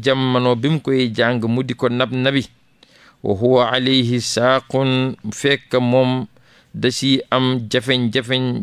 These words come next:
jamono bi mu koy jàng. Xarf yi leeruñu, waxin bi setul, waaye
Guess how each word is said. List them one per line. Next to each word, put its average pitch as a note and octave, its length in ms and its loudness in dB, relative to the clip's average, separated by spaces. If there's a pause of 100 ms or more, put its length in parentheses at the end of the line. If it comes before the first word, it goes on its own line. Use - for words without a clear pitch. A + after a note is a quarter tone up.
(120)
jamono B2+ 640 2
bi A#2 200 -2
mu D3+ 100 -2
koy C3 280 2
jàng. A2 320 0 (960)
Xarf B2 440 -2
yi A2+ 320 2
leeruñu, B2 680 2 (1000)
waxin A#2+ 680 -2
bi G#2 180 -4 (220)
setul, - 640 -2 (840)
waaye B2 260 2